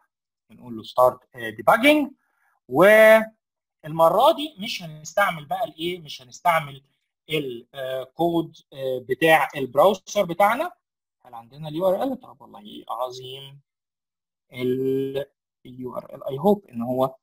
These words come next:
شغال معانا زي اللينكس. هنبتدي نستعمل فانكشن موجودة على ال، آه، على الكوماند لاين عندنا اسمها سي يو ار ال.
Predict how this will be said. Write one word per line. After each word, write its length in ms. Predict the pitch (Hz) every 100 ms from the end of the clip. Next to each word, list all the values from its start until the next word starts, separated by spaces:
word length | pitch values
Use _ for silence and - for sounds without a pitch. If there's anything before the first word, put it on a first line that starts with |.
| -
شغال 420 | 131 120 135 143
معانا 280 | 117 135 123
زي 420 | 123 147 143 147 147
اللينكس. 1080 | 147 147 143 147 180 139 113 - - - _ _ _ _ _ _ _ -
هنبتدي 580 | 160 180 285 311 320 _ _ _ _ _ _ _
نستعمل 640 | 139 - 208 277 294 311
فانكشن 420 | - 233 233 - 233
موجودة 540 | 147 139 180 220 214
على 720 | 196 147 139 170 185 190 190 -
ال، 500 | 160 139 117 107 113 _
آه، 1300 | 127 117 113 110 107 107 107 107 113 113 117 120 117 _ _ _ _ _ -
على 380 | 127 190 156 165
الكوماند 440 | 165 151 190 185
لاين 280 | 151 190 208
عندنا 400 | 151 147 254 -
اسمها 380 | - 190 220 226
سي 480 | - 202 240 233 180
يو 120 | 214
ار 200 | 170 - 135
ال. 120 | -